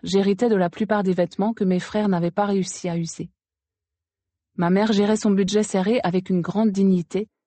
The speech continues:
et préférait opter pour des repas de qualité que pour quelques frivolités en tissu. J'endossais donc jusqu'au collège une tenue de camouflage faite de pantalons, de pulls trop larges,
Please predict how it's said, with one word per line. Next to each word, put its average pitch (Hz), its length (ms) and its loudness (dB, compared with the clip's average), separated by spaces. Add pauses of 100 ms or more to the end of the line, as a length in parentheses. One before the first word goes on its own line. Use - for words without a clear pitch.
(180)
et - 80 -4
préférait 233 460 0
opter 240 300 0
pour 202 200 -2
des 185 80 2
repas 196 280 0
de 190 100 0
qualité 190 540 -4 (360)
que 202 80 -2
pour 190 200 -6
quelques 190 260 -2
frivolités 190 640 -4
en 175 100 -2
tissu. - 500 -12 (1600)
J'endossais 208 580 0
donc 214 260 0
jusqu'au 190 300 -4
collège 185 540 0
une 190 120 4
tenue 208 280 2
de 190 100 0
camouflage 190 880 -2
faite 190 280 -6
de 180 80 -4
pantalons, 196 680 -4
de 185 100 -2
pulls 214 260 -4
trop - 220 -4
larges, 180 420 0